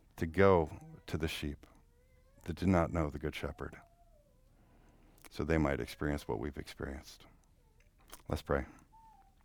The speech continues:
Lord, we, we confess that, that we don't often like the idea of belonging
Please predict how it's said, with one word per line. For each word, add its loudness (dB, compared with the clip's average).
Lord, 8
we, 6
we 0
confess 8
that, 4
that 4
we 6
don't 12
often 10
like 6
the 6
idea 4
of 2
belonging 6